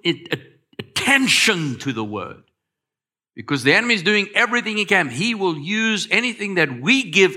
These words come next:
into, he will use that as access to distract us from the Word.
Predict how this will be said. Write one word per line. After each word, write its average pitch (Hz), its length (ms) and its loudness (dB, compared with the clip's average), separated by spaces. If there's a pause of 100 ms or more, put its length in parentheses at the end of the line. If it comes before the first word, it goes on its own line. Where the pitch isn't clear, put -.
(120)
into, 180 760 -2 (440)
he 202 140 2
will 165 200 2
use 190 460 4
that 147 340 4
as 170 360 0
access 143 680 -2 (380)
to 147 80 -6
distract 127 500 -2
us 135 140 -8
from 104 180 -8
the 143 100 -6
Word. 190 300 -4